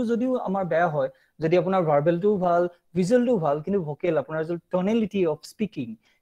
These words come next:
সেইটো যদি আপোনালোকৰ, আহ, নিম্নমানৰ হয় বা মানে হ-, হ'ব লগা ধৰণে নহয়, তেতিয়াহ'লেও কিন্তু আমাৰ মেছেজটো communicate নহ'ব। চ' এই, এই, এই কথাখিনি মই skip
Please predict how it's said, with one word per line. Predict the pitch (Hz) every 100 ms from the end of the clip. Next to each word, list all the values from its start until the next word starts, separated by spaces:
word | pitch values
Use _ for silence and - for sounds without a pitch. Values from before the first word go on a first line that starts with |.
| _
সেইটো | 190 214 226
যদি | 208 233
আপোনালোকৰ, | 208 196 190 180 208 262 - _ _ -
আহ, | 151
নিম্নমানৰ | 165 190 220 226 214
হয় | 180 170
বা | 180
মানে | 180 185 185 - -
হ-, | -
হ'ব | - 170 185
লগা | 202 202 214
ধৰণে | 185 196 202
নহয়, | 185 220 202
তেতিয়াহ'লেও | 185 165 196 196 190 202
কিন্তু | 202 196 202
আমাৰ | 180 180
মেছেজটো | 143 - 156 -
communicate | 269 151 147 151 220 214
নহ'ব। | 165 151 113 - _ _ _ _
চ' | 185 -
এই, | 190 202
এই, | 175 180 185 190
এই | 165
কথাখিনি | 170 175 190
মই | 170 160
skip | - 233